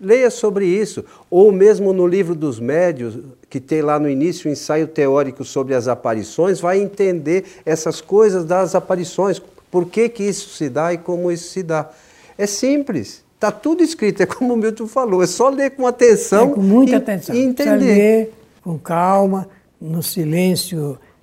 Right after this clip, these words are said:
Speaker 2: é, íntimo, não é? É, no apaziguamento da alma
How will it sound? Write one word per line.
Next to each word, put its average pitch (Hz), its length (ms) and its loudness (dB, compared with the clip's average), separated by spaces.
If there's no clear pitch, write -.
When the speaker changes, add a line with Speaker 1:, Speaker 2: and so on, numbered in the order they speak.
Speaker 2:
é, 131 500 -12
íntimo, 202 680 0
não 160 120 -6
é? 196 120 -10
É, 143 180 -12
no 156 160 -6
apaziguamento 160 1080 -4
da 135 200 -12
alma 208 580 0